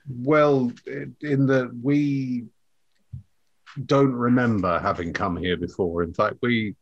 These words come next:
don't remember anything until a couple of days ago. Um, none of us do, and we keep having blackouts. We know we went up into the hills. We don't know why.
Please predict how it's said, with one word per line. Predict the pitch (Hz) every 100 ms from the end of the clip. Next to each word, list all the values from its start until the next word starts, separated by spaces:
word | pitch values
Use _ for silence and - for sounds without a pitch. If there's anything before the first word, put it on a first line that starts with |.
| _ -
don't | 120 110 -
remember | 107 104 104 101 104
anything | 101 98 101
until | 95 107
a | 95
couple | 110 -
of | 92
days | 87 143 85
ago. | 87 - 90 82 - _ _ _ _ _ _ _ _ _ _ -
Um, | 95 92 98
none | 113 98
of | 82
us | 85 -
do, | 90 82 82 _
and | 101 104
we | 104
keep | 110 101 -
having | 95 90 85
blackouts. | 104 87 90 82 - - - - _ _ _ _ _ _ _ _ _ _
We | 104
know | 101 104
we | 98
went | 95 101
up | 90 104
into | 90
the | 87 80
hills. | 120 135 143 139 - - _ _ _ _ _ _ _ _ _ _ _ _ _ _ _ _ -
We |
don't | 98 104
know | 101 92
why. | 85 76 73